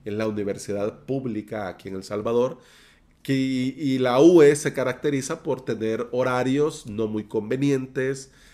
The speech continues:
eh, no muchos grupos, entonces era como complicado. Pero mira,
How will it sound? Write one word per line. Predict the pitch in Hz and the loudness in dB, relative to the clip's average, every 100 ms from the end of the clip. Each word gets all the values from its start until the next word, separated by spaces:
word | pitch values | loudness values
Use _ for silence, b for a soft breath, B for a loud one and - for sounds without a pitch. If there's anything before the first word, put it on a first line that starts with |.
| b b - | b b -8
eh, | 113 110 104 | -4 -4 -4
no | 104 113 | -4 -2
muchos | 113 113 123 | -4 -4 -2
grupos, | 131 156 147 - 156 151 - | 2 2 2 -4 -4 -4 -6
entonces | 120 110 113 117 | -12 -8 -10 -6
era | 113 120 | -4 -4
como | 120 110 110 | -4 -6 -6
complicado. | 117 110 98 - 104 98 - - 80 92 _ b b b - | -4 -4 -6 -10 -10 -10 -12 -16 -16 -20 _ b b b -2
Pero | 202 | 0
mira, | 339 339 - - | 0 -2 -8 -20